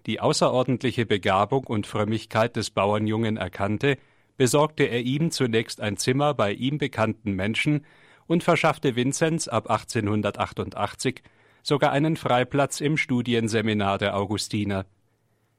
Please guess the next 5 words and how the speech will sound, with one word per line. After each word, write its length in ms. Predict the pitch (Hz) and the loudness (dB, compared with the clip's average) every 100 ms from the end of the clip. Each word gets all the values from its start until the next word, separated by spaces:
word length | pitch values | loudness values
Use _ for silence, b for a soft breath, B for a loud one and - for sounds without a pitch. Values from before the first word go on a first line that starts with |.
| _ - | _ 2
Vinzenz 480 | 139 160 165 165 | 2 4 2 2
studierte 500 | - 120 110 131 127 | -2 -2 0 0 0
mit 200 | 110 107 | -4 -4
großem 420 | - 117 143 147 139 | -2 0 0 0 -2
Fleiß 520 | 113 107 113 - | 0 2 2 -2